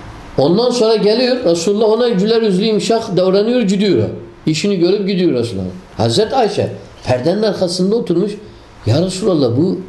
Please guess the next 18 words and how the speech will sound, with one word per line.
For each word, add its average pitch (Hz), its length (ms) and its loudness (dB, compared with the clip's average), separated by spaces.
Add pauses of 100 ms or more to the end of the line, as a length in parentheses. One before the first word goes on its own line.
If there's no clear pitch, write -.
(160)
çetrefil 135 520 0
olmadı 196 380 0
mı? 107 120 2 (680)
Yani 113 220 2
sen 180 180 0
öyle 214 320 2
dedin, 196 220 2
sonranın 214 580 0 (1300)
ya, 135 240 2 (120)
ya 113 180 4
Ayşe, 151 420 0 (480)
ne 139 120 4
zaman 165 460 2
beni 117 300 2 (480)
kaba, 107 460 2 (440)
katı, 123 560 0 (120)
fahiş 113 500 0
gördün?" 92 400 0